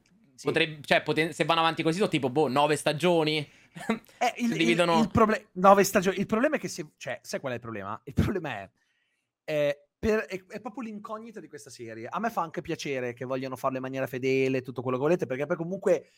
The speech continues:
Speaker 1: adesso è pieno di video. Ne ha fatto uno anche buon Caverna di Platone, se ne trovano un sacco su TikTok, di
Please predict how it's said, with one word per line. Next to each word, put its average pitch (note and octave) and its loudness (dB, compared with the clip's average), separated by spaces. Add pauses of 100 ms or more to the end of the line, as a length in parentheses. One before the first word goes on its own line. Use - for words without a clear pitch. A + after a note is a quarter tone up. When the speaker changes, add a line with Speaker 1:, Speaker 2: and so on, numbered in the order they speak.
(220)
Speaker 1:
adesso F#3 -2
è D3+ -6
pieno F#3 0
di E3 -6
video. F3 -4
Ne E3+ -2
ha F3 -2
fatto A3 -12
uno A3 -2
anche G#3 -4
buon F3 -2
Caverna E3+ -2
di E3+ -6
Platone, F#3+ -2
se - -12
ne D#3 -10
trovano D#3 -6
un D3+ -12
sacco - -6
su C3+ -20
TikTok, F3+ 0
di E3 -8